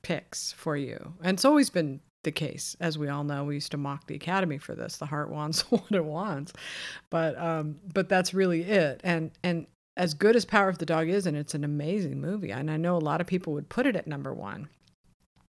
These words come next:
but are they gonna put it at number two and number three? Are they gonna keep pushing for it and wanting it to win? I would have to ask, what are you voting for?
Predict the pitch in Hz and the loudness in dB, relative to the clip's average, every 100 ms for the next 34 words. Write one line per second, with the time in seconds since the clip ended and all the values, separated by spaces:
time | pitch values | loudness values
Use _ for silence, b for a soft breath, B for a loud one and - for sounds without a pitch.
0 | - 196 175 175 180 185 190 202 196 185 | -8 -2 0 2 4 4 2 0 0 0
1 | 185 175 170 - 226 175 101 - 151 156 | 0 0 -2 -4 -4 -4 -4 -10 -14 -8
2 | 151 143 147 151 - 196 170 - 52 - | -4 -4 -4 -6 -6 -4 -2 -4 -8 -12
3 | B B B B - 165 156 151 147 - | B B B B -4 -2 0 -2 -4 -4
4 | 185 - 196 180 175 156 - 139 139 135 | -6 -2 -4 -2 -2 -2 -2 -2 -2 -2
5 | 143 143 165 175 165 - 156 151 185 185 | -2 0 2 2 0 -4 -6 -2 0 0
6 | 131 127 - B B B - 170 160 175 | -2 -6 -12 B B B 0 0 2 -2
7 | 220 175 175 165 - 170 196 208 180 151 | -2 0 0 -2 -2 0 2 2 0 2
8 | 160 165 151 - - - 160 123 - 196 | 2 2 0 -4 -6 2 2 2 -6 -10